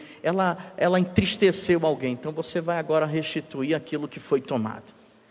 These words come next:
Você vai restituir agora oferecendo alegria, oferecendo a paz, oferecendo a calmaria,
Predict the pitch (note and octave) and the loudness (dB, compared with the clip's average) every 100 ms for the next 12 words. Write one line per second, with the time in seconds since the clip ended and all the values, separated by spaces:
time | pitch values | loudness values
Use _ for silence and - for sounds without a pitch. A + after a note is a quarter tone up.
0 | _ - A#2 C#3 C#3 C#3 C3+ - C#3 C#3 | _ -12 -6 -4 -2 -2 -2 -4 0 2
1 | C3 C3 C3+ C3 D3+ D3+ - D3 C#3 C#3 | 4 4 2 2 2 2 0 0 0 2
2 | C3+ C3 C3+ B2+ A#2 - C3+ C3 - C3+ | 0 0 2 2 2 0 0 0 0 2
3 | C#3 - C3 B2 B2 - - - - - | 2 4 4 4 2 -2 -6 -10 -20 -14
4 | - D#3 - E3+ E3 - F3 F3 E3+ F3+ | -2 -2 2 2 2 0 0 -2 0 0
5 | D#3+ - - - D#3 D#3 D3+ - F#3 G3 | 0 -6 -12 -6 -4 -2 -4 0 2 2
6 | G#3+ E3+ G3 G3+ C#3 G2 | 0 0 2 2 0 -2